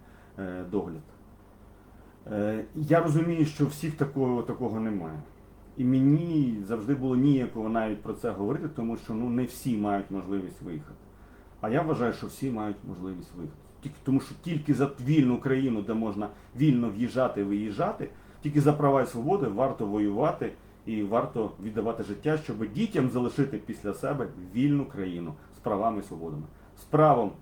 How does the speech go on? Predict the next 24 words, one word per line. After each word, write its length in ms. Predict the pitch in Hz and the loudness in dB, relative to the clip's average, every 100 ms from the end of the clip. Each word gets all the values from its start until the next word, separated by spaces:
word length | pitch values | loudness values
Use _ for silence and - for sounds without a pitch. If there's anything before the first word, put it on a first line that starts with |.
| - | -8
на 120 | 120 | -4
вільне 260 | 113 110 95 | -2 -2 -2
переміщення, 720 | 76 92 87 131 147 120 104 - | -4 -8 -4 -4 -4 -8 -10 -12
з 40 | |
правом 480 | - 156 156 113 92 | 0 4 6 4 0
вибору, 500 | 87 123 135 113 104 - - - - - - - | 0 0 0 -2 -8 -10 -20 -20 -20 -20 -20 -20
свободою 680 | - 127 143 143 175 123 95 | -6 2 4 4 2 0 -2
слова 500 | - 110 156 156 110 - | -2 0 2 2 0 -6
і 40 | |
так 240 | - 95 | -8 -6
далі, 180 | 104 123 | -2 -2
і 40 | - | -4
тому 180 | 95 | -10
подібне. 340 | 87 - 73 - - - - | -12 -14 -14 -16 -20 -20 -10
Тому 200 | 117 113 | -4 -2
я 100 | 104 | 0
виїхав 500 | - 202 233 - 170 156 - - - - - | -2 -2 -4 -6 -14 -16 -20 -20 -20 -20 -20
абсолютно 320 | 147 - 160 151 | -16 -12 -2 0
легально, 320 | 135 165 117 | 2 0 0
я 120 | 185 | 0
їхав 380 | 165 143 - 123 | -2 -2 -4 -4
з 60 | 120 | -2
гуманітарним 460 | 127 131 127 120 | -4 -2 -4 -4
вантажем. 340 | 110 104 85 | -4 -6 -8